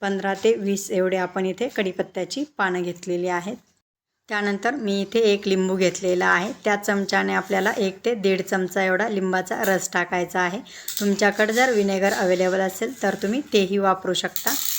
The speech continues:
चला तर मग, आपण इथे गॅसवर पॅन ठेवलेला आहे. तर आपण इथे पॅन हलकासा गरम झाला की त्यामध्ये सुरुवातीला बडीशोप, जिरे,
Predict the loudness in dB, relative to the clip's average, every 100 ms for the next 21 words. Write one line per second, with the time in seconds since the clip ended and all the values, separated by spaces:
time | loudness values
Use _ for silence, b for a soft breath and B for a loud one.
0 | -6 -8 -8 0 2 2 4 2 2 0
1 | 2 2 2 0 -2 -4 2 2 2 0
2 | -2 -4 -4 -2 -2 0 2 2 2 2
3 | 0 -2 -8 _ _ _ -4 2 4 4
4 | 2 0 -2 -4 0 2 2 0 -2 0
5 | 0 -2 0 2 2 2 0 0 -2 -2
6 | 0 0 0 -2 -4 -2 2 2 2 0
7 | -2 -2 -8 b b b b -2 -2 -2
8 | -2 -4 -4 -4 0 2 0 -4